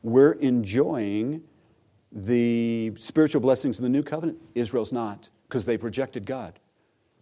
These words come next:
The sovereignty of God and the free will of man always coexist. So to sum all this up, the answer to the question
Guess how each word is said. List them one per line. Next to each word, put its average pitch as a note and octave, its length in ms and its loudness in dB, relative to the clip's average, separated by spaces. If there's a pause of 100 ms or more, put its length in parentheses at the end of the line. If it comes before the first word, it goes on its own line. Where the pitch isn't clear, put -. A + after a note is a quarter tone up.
The G#2+ 40 -16
sovereignty B2 440 -2
of C3 100 -6
God G#2+ 200 -4
and A2 100 -6
the G2+ 60 -10
free A#2+ 180 -8
will G#2+ 180 -6
of G#2+ 120 -12
man G2+ 240 -10
always G#2+ 400 -10
coexist. G#2 640 -14 (840)
So B2+ 140 0
to A#2 80 0
sum D3+ 260 4
all B2+ 100 4
this A#2 200 0
up, D#2+ 180 -10 (560)
the A2+ 180 0
answer C3+ 320 -2
to B2+ 140 -6
the A#2 80 -4
question G#2 640 -4